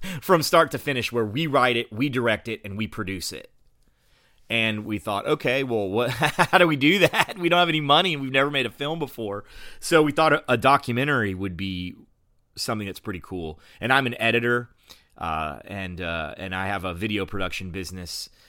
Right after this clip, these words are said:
uh, with my wife in Houston. So we had all the cameras, and I certainly knew that we could edit it. And so I said, "Let's just make a documentary <laughs> together," you know? Uh, so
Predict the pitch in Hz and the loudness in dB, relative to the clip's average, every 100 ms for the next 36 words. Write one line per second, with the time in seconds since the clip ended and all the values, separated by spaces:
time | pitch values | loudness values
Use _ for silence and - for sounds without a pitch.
0 | _ - 87 82 90 104 90 87 90 90 | _ -12 -8 -6 -6 -6 -4 -2 0 -2
1 | - 82 78 101 - 92 87 - 85 98 | -6 -14 -12 -12 -10 -10 -10 -10 -8 -6
2 | 98 95 - 92 90 85 101 110 113 104 | -4 -4 -4 -4 -4 -8 -8 -6 -4 -4
3 | 104 90 87 85 - - - - 98 90 | -6 -8 -14 -14 -14 -12 -10 -10 -10 -10
4 | - - - 107 110 95 95 98 - 113 | -12 -20 -14 -6 -4 -4 -6 -10 -2 0
5 | 135 101 90 92 101 95 92 90 107 95 | 0 -2 -4 -8 -4 -2 -4 -4 -6 -4
6 | 113 135 240 202 - 143 147 110 113 - | -4 -4 -4 -4 -2 -2 -2 2 2 2
7 | 151 147 165 247 226 143 131 110 104 104 | 0 0 2 2 2 4 2 2 0 -2
8 | 107 107 139 143 - - - 123 127 117 | -2 0 -2 -4 -14 -20 -2 4 4 4
9 | 143 131 120 | 4 4 4